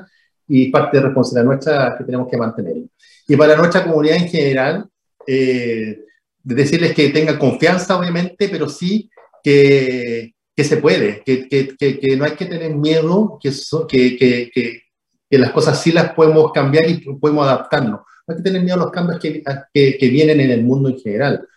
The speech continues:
Hoy día estamos pasando por una incertidumbre en todo sentido de cosas, y muchas personas no saben qué va a pasar en, en, en muchos ámbitos.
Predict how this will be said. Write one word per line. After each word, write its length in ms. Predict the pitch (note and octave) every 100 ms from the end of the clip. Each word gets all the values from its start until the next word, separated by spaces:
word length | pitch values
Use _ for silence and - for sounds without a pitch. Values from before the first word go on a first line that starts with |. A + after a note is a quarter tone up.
| _
Hoy 140 | A2+
día 140 | A2+ B2
estamos 300 | - A#2+ A2+
pasando 340 | A#2+ B2+ B2 A2+
por 200 | A#2 - _ -
una 100 | B2
incertidumbre 560 | A#2 B2+ C3 C3 B2
en 160 | A2+ A2
todo 240 | C#3 C#3+
sentido 400 | C#3+ C#3+ C#3 D#3
de 120 | D3 C#3
cosas, 500 | D3+ - C3 E3+ - _ -
y 60 |
muchas 240 | B2 B2+ C#3
personas 300 | - C#3+ C3+
no 80 | B2+
saben 280 | C#3 C#3
qué 120 | C#3 C3+
va 80 |
a 60 | B2
pasar 360 | A2 - D#3+ D3+
en, 140 | B2
en, 400 | B2+ A#2+ A#2 A#2
en 120 | B2 A#2
muchos 280 | C#3 D3+
ámbitos. 400 | D3+ - - F#2+